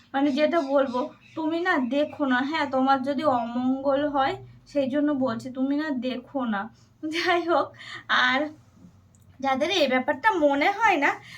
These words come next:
তারা তো অবশ্যই আমার ভিডিও দেখবে, দেখবে না কেন? আবার লিখেছে শেষে, "অ্যানসার দিও।" তো আমি অ্যানসার দিচ্ছি যে আমরা সত্যি বাজা কিনা আমি জানি না,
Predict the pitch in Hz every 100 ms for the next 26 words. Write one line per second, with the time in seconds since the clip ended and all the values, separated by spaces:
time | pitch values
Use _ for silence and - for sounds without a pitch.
0 | - 240 254 262 330 247 330 403 453 -
1 | 539 523 453 403 349 269 269 254 220 220
2 | 247 254 415 320 262 226 214 185 196 -
3 | - - _ _ _ _ _ _ _ -
4 | - 392 403 381 349 415 427 403 370 349
5 | 349 285 302 349 349 381 359 285 262 285
6 | 285 330 311 294 339 302 277 294 294 349
7 | 349 269 311 262 - 294 302 349 - 262
8 | 262 285 294 269 - 269 302 339 381 381
9 | 339 - 359 370 262 262 285 294 311 311
10 | 294 302 262 226 233 262